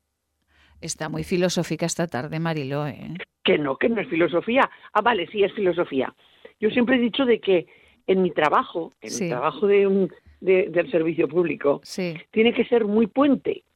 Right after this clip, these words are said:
Speaker 2: O sea, lo que digo siempre, seguridad,
Speaker 1: Ujú.
Speaker 2: confianza. Porque lo que pasa por debajo nunca se sabe cómo va a pasar.
Speaker 1: Ya, ya, ya, ya, ya, ya. Y claro, eh, fueron muchos años los suyos,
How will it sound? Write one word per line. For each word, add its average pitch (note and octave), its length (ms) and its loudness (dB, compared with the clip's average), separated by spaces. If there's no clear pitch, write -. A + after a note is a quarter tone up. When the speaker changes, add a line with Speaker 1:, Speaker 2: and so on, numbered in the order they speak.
Speaker 2:
O - 40 -20
sea, F#3+ 280 0
lo F3+ 140 -2
que F#3+ 120 2
digo A3 180 2
siempre, F#3 340 -2
seguridad, D3 680 0
Speaker 1:
Ujú. F3+ 100 -6
Speaker 2:
confianza. D3 800 -2
Porque E4+ 280 2
lo F3 120 2
que D3+ 100 -8
pasa G#3+ 220 -2
por C4+ 180 0
debajo C4+ 540 0
nunca A#3+ 320 0
se G3+ 120 -4
sabe F3+ 220 2
cómo D#3+ 220 0
va D3 80 2
a C#3+ 60 -2
pasar. F3+ 340 0
Speaker 1:
Ya, D#3+ 460 -8
ya, F3 280 -8
ya, B2+ 180 -8
ya, C3+ 200 -10
ya, C3 160 -10
ya. C3 240 -12
Y E3 80 -4
claro, F3+ 480 2
eh, D#3 420 2
fueron F#3+ 600 0
muchos F#3+ 520 2
años G3 300 4
los G3 200 4
suyos, A#3 600 2